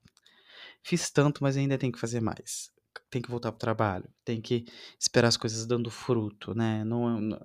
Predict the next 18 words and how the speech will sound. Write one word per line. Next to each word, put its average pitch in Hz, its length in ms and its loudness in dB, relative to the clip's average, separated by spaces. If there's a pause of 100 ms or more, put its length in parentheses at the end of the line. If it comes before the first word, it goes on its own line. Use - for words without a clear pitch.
(220)
ai, 123 460 0
já 117 100 4
tô 127 120 2
sem 135 180 6
dinheiro, 131 580 8
já 120 260 4
<laughs> - 1040 -10
cinco 202 340 6
de 165 100 8
janeiro, 139 400 8
não 131 120 4
tem 170 140 6
mais 151 160 8
dinheiro, 135 640 2 (460)
é, 117 920 4 (560)
e, 135 60 2
e, 120 580 0
e... 120 560 0